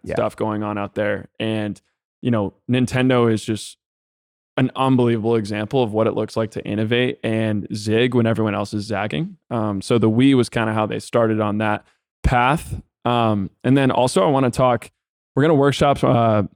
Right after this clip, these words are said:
Speaker 2: you know, how to innovate on form factor. So, you know, again, this is kind of, how do you put a spin on something that already exists?
Speaker 1: Yeah.
Speaker 2: Did that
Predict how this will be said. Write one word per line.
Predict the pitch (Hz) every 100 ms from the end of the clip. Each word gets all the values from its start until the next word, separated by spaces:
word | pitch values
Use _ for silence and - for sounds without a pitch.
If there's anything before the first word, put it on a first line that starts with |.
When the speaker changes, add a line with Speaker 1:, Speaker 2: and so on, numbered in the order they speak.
| -
Speaker 2:
you | 120
know, | 107 - _ -
how | 123
to | 175
innovate | 139 131 131 127 117
on | 113
form | 101 - 110
factor. | 107 - - - - _ _
So, | 117 113 110 104 95 - -
you |
know, | 117
again, | 110 104 113 107
this | 110 -
is | 110
kind | - 113
of, | 107 104 _ _ _ _ _ _ -
how | 127
do | 156
you | 190
put | 180
a | 156
spin | - 123 123
on | 135
something | 131 139 151 131
that | 104
already | 113 120
exists? | 117 92 104 139 - - -
Speaker 1:
Yeah. | - 80
Speaker 2:
Did | 120
that | 120 113 -